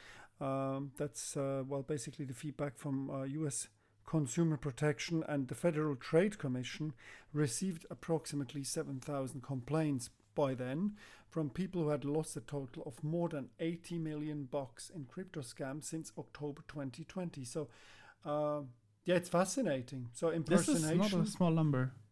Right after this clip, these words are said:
Speaker 1: <laughs> No, definitely not. Yeah, it's quite a,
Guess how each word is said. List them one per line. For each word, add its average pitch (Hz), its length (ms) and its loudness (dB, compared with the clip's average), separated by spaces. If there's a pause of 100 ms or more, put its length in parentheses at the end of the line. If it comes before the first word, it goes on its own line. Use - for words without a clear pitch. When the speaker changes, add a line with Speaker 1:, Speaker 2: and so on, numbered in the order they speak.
(160)
Speaker 1:
<laughs> - 340 6
No, 135 260 0
definitely 139 540 -6
not. 120 320 -8 (800)
Yeah, 156 120 -12 (120)
it's - 120 -16
quite 135 340 -8
a, 131 200 -8